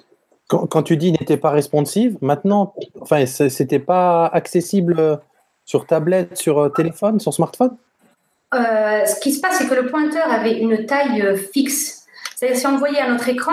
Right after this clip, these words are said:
Speaker 2: on voyait le pointeur d'une certaine manière. En visualisant le Genially sur un téléphone, par exemple, le pointeur, euh, ne s'adaptait pas à la taille de l'écran, il restait grand. Alors que maintenant,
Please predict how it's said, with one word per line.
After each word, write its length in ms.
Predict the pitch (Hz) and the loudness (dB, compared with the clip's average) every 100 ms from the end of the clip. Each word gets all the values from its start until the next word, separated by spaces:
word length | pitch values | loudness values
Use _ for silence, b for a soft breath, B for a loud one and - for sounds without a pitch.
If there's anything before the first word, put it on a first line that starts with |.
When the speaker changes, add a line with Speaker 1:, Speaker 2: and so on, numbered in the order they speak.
| 359 | 0
Speaker 2:
on 80 | - | 0
voyait 260 | 214 220 | 0 0
le 120 | 214 - | 0 0
pointeur 260 | 226 247 | -2 0
d'une 100 | 233 | 0
certaine 320 | 226 220 233 | 0 0 0
manière. 280 | 240 269 320 | 0 0 0
En 120 | 254 | 0
visualisant 380 | 269 277 269 269 | 0 0 0 2
le 120 | 269 | 0
Genially 320 | 240 254 277 302 | 2 0 2 0
sur 140 | 214 | 0
un 120 | 202 | 0
téléphone, 580 | 208 220 220 294 339 - | 0 0 0 0 0 2
par 100 | 226 | 0
exemple, 380 | 220 262 349 B B B - | 0 0 0 B B B -4
le 140 | 247 | -2
pointeur, 580 | 254 247 285 311 - 302 | 2 0 2 2 2 0
euh, 320 | 220 214 214 | 0 2 2
ne 80 | 220 | 2
s'adaptait 580 | 220 269 277 277 277 - | 0 2 0 0 0 0
pas 320 | 294 339 - B B B - | 0 0 -2 B B B -4
à 80 | 240 | 0
la 180 | 233 302 | 0 0
taille 160 | 302 | 2
de 80 | 294 | 2
l'écran, 340 | 269 294 247 233 | 2 0 0 0
il 120 | 196 | 0
restait 320 | 202 202 247 | -2 -2 -2
grand. 360 | 208 202 202 - _ | 0 -4 -6 -12 _
Alors 240 | - 214 220 | -2 0 0
que 80 | 220 | 0
maintenant, 400 | 233 302 302 | 2 2 0